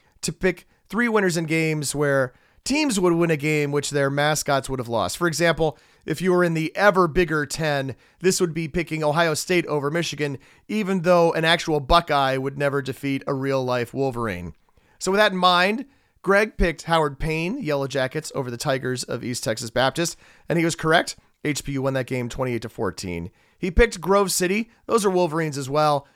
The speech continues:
They defeated Geneva, the Golden Tornadoes, even though there's no way a Wolverine would win in a direct battle with a weather event of that type. Grove City won forty-eight to twenty-one.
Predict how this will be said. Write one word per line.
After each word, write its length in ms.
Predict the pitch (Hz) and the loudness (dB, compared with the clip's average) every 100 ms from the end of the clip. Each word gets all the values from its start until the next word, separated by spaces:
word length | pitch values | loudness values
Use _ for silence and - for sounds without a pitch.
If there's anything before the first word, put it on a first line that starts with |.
| _ - | _ 0
They 140 | 202 | 2
defeated 500 | 185 - 180 170 147 | 2 -2 0 0 0
Geneva, 460 | 135 160 165 160 175 | -4 -2 -2 0 0
the 80 | 170 | 0
Golden 300 | 156 160 139 | -2 -2 -4
Tornadoes, 480 | 156 156 160 165 | -4 0 0 0
even 200 | 247 226 | -2 2
though 100 | 208 | 2
there's 220 | 180 175 170 | 2 0 0
no 260 | 196 220 | 4 6
way 380 | 190 185 131 69 - _ _ _ - | 6 6 4 0 -12 _ _ _ -4
a 80 | 147 | 0
Wolverine 560 | 156 151 135 127 113 101 _ _ - | 0 0 -2 -4 -6 -8 _ _ -4
would 180 | 151 135 | -2 -2
win 320 | 147 151 147 | 0 0 -2
in 100 | 156 | -4
a 60 | 139 | -4
direct 400 | 135 143 143 127 | 0 0 0 0
battle 460 | 131 127 123 117 - - | 0 2 0 -4 -10 -6
with 160 | 143 139 | -4 -2
a 60 | |
weather 340 | 131 143 139 131 | 0 0 0 -2
event 320 | 123 123 120 | -2 -4 -6
of 100 | 117 | -4
that 220 | 117 107 | -2 -2
type. 320 | - 107 101 - _ _ - | -2 -2 -4 -8 _ _ -2
Grove 280 | 151 151 | 0 2
City 260 | 135 147 135 | 0 -2 -2
won 400 | 123 123 123 120 - - - | -2 -2 -2 -4 -10 -20 -20
forty-eight 680 | - 143 143 135 131 - - - | -6 0 0 2 -2 -4 -10 -12
to 100 | 131 | -10
twenty-one. 640 | - 139 131 123 120 113 | -4 -2 -2 -4 -4 -6